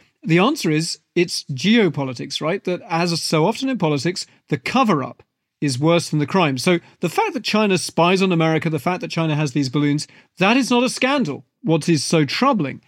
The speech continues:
is what this says about their ability to manage a crisis and why something happening in midair, like this shooting down of the balloon,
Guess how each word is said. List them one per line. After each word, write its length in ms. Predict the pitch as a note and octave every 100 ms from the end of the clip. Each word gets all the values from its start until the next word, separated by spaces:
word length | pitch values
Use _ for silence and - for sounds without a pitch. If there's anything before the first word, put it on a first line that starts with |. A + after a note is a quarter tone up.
| _ -
is 200 | D#3 C3+
what 160 | F3+
this 120 | E3+ -
says 220 | E3 C#3
about 240 | D3 D3+
their 320 | D#3 D3 D#3 G#3+
ability 520 | C#3 F3+ G#3 G3 D#3
to 120 | D3
manage 360 | C#3+ D#3 D3 C#3
a 40 |
crisis 520 | - D#3+ D3 C#3+ B2
and 200 | D3+ C#3
why 520 | D3 G3+ A#3+ B3+ A#3 - _ _ -
something 340 | F#3 F3 F3+
happening 320 | E3 F3 E3
in 160 | C#3+ D3
midair, 560 | D#3+ D3+ D#3+ C#3+ C3 - _ -
like 200 | B2+ E3
this 200 | C3+ -
shooting 500 | - - F#3 F3 D#3
down 300 | C#3 D#3+ D#3+
of 120 | C#3+ B2+
the 60 |
balloon, 260 | C#3+ D#3+